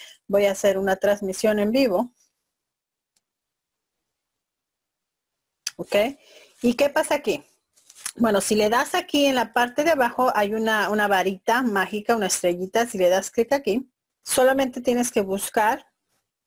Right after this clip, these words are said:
¿ok? Le das slide hasta que encuentres el frame. En uno de estos te va a aparecer el tuyo.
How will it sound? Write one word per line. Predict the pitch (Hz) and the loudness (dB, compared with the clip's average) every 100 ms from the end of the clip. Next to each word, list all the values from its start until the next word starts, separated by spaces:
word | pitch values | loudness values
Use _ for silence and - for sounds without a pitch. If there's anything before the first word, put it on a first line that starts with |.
| _ _ _ | _ _ _
¿ok? | 185 190 208 220 | -6 0 0 2
Le | 233 | 2
das | 170 196 | 2 0
slide | - 185 - 196 220 277 _ - - _ | -2 -4 0 0 0 -4 _ -20 -20 _
hasta | 262 294 339 | -4 -2 -2
que | - 285 | -2 -2
encuentres | 277 - 240 226 - 202 208 233 | 0 2 0 0 0 0 0 0
el | 196 190 | -2 -4
frame. | - 240 254 214 226 226 | -2 0 2 0 -2 -2
En | 202 196 | -2 0
uno | 233 285 | 2 4
de | 262 | 2
estos | 247 247 | 0 -2
te | 247 | 2
va | 202 | 2
a | |
aparecer | 196 202 202 - 175 | 2 0 -2 -2 -2
el | 190 | -2
tuyo. | - 302 247 180 | 0 2 2 -2